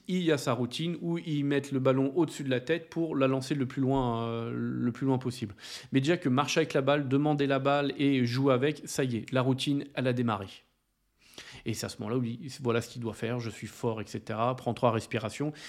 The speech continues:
Et ensuite, il voit ses coéquipiers, euh, parce qu'on lui a, on lui a glissé à l'oreille la, la combinaison qui va être mise en place, il le sait.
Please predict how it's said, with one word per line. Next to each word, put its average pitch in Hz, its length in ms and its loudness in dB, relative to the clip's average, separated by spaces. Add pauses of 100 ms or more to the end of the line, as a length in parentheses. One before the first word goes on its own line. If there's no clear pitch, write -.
(120)
Et 135 80 0
ensuite, 131 320 -2
il 135 60 -2
voit 131 100 2
ses 127 200 -4
coéquipiers, 139 760 -2
euh, 117 500 0
parce - 140 -12
qu'on 127 140 2
lui 123 100 6
a, 120 80 6 (300)
on 135 100 4
lui 123 180 4
a 120 60 6
glissé 131 300 0
à 135 40 6
l'oreille 131 300 4
la, 110 320 0
la 113 100 0
combinaison 123 460 0
qui 123 140 -4
va 110 80 0
être 107 160 -6
mise 110 120 -4
en 110 60 -6
place, 156 300 -2
il 110 60 -6
le 107 100 -4
sait. 156 320 -4